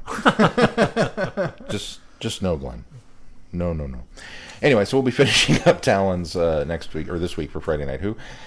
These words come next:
Speaker 2: And then, uh, the following podcast, we will be discussing TopCon and our adventures there.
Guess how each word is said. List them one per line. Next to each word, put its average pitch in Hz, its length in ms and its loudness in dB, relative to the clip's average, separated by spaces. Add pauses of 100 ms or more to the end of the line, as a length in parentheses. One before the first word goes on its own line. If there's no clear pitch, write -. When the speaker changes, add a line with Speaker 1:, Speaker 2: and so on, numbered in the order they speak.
(240)
Speaker 2:
And 151 380 0
then, 143 360 0
uh, 143 280 4
the 135 200 -2
following 135 340 -4
podcast, 127 500 -6
we 92 80 -6
will 95 140 -2
be 98 140 -4
discussing 95 580 -4
TopCon - 580 -4
and 80 160 -4
our 85 160 2
adventures 82 560 -4
there. 85 280 0